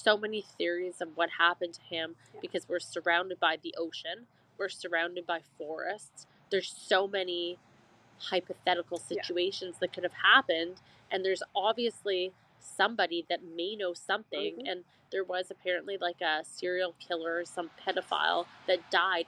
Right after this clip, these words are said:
Speaker 1: in prison that they said might have known, but there's no
Speaker 2: Yeah,
Speaker 1: way of
Speaker 2: there's no
Speaker 1: actually
Speaker 2: 'Cause there's
Speaker 1: knowing, and
Speaker 2: another
Speaker 1: that would
Speaker 2: show
Speaker 1: be
Speaker 2: that I
Speaker 1: like,
Speaker 2: used to watch
Speaker 1: ugh.
Speaker 2: called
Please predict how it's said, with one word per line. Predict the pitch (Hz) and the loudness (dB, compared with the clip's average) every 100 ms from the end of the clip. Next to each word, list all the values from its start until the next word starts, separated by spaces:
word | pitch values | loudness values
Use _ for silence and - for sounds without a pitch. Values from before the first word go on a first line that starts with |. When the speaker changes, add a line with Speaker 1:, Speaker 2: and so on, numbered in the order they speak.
| - | -8
Speaker 1:
in | 170 160 - | -14 -14 -8
prison | 220 - 156 160 - - - | -8 -6 -10 -10 -18 -20 -12
that | - | -2
they | 185 | -2
said | 170 185 165 160 | -2 -4 -4 -2
might | 170 175 | -2 0
have | 175 | -4
known, | 165 180 226 156 156 180 - - - | -6 -6 -4 -4 -6 -8 -12 -10 -2
but | 202 | 0
there's | 208 190 | 2 0
no | 196 190 | 0 0
Speaker 2:
Yeah, | 190 | 2
Speaker 1:
way | 190 | 2
of | 185 | 0
Speaker 2:
there's | - | 2
no | 180 190 | 2 2
Speaker 1:
actually | - 196 175 175 175 _ - _ _ _ _ _ _ _ _ - | -2 -4 -2 -2 -4 _ -20 _ _ _ _ _ _ _ _ -4
Speaker 2:
'Cause | 208 | 0
there's | 233 247 | 2 2
Speaker 1:
knowing, | 233 | 2
and | |
Speaker 2:
another | 220 | 0
Speaker 1:
that | 160 | 0
would | 202 | 0
Speaker 2:
show | 233 | -2
Speaker 1:
be | 208 | 0
Speaker 2:
that | |
I | |
Speaker 1:
like, | 185 | -2
Speaker 2:
used | - | -4
to | 202 | -4
watch | 190 233 | 0 2
Speaker 1:
ugh. | 240 | 0
Speaker 2:
called | 202 190 | -2 -2